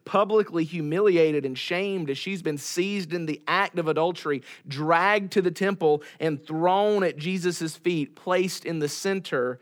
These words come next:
of this conversation, this con-, uh, confrontation, I should say. Well, i-, here's what I see in this woman. What I see in this woman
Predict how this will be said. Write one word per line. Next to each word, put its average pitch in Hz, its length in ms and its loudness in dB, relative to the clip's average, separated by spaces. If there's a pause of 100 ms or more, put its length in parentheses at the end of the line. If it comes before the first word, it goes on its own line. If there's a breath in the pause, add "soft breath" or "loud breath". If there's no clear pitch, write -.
(240 soft breath)
of 139 140 -4
this 143 160 2
conversation, 131 880 -4
this 135 240 -8 (100)
con-, 160 420 -2
uh, 139 200 -2
confrontation, 139 920 -2
I 110 60 -10
should 107 220 -16
say. 98 300 -10 (640 soft breath)
Well, 160 320 2
i-, - 60 0
here's 208 440 2
what 185 140 0
I 147 60 2
see 147 280 0
in 131 60 0
this 120 180 -10
woman. 117 380 -12 (640)
What 170 100 -2
I 165 60 0
see 190 180 0
in 196 60 0
this 165 180 -4
woman 139 420 -4